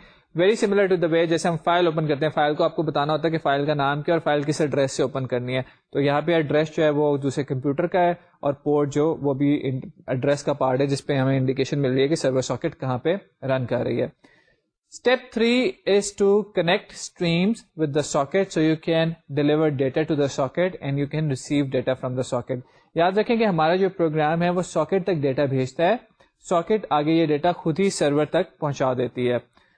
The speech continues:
تو ہمیں ساکٹ کے ساتھ اپنی اسٹریم اوپن کرنی ہے، ساکٹ کو ڈیٹا بھیجیں گے اور ساکٹ سے ڈیٹا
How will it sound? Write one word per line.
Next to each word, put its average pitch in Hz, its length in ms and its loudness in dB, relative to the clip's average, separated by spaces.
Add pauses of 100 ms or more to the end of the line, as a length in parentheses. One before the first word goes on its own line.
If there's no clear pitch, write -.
(120)
تو 196 80 2 (380)
ہمیں 175 180 0
ساکٹ 190 440 -2
کے 220 100 0
ساتھ 170 260 0
اپنی 160 120 -4
اسٹریم 151 360 -2
اوپن 165 260 -2
کرنی 190 340 0
ہے، 202 200 2
ساکٹ 160 380 -2
کو - 80 -4
ڈیٹا 143 260 2
بھیجیں 139 460 0
گے 175 80 2
اور 165 80 2
ساکٹ 139 340 -4
سے 147 100 -2
ڈیٹا 131 320 0